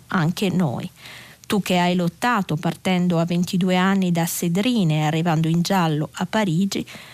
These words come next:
vorrei portarti nel mio cuore con quella maglia gialla numero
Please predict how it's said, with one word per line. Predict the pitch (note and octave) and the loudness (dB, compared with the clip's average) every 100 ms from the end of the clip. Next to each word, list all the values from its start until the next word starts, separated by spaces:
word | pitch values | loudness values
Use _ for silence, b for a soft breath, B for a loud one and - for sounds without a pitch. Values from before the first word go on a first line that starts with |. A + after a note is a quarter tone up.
| B | B
vorrei | G3+ G#3+ G#3+ E3+ | -2 0 0 0
portarti | F#3 F#3 - G#3 F3+ - D#3+ | -2 -2 0 0 -2 -2 0
nel | E3 F#3+ | 2 2
mio | F#3+ C4 | 2 0
cuore | C4 - - F#2+ E3+ | -2 -6 -6 -8 -4
con | G3 G3+ | -2 0
quella | F#3+ E3 F3+ | 0 0 2
maglia | F#3+ E3 C#3+ G3+ | 2 0 0 0
gialla | F#3+ E3+ C#3+ C3+ F3 - | 0 -2 -4 -2 -2 0
numero | F3+ D#3 D#3 - | 0 2 0 -2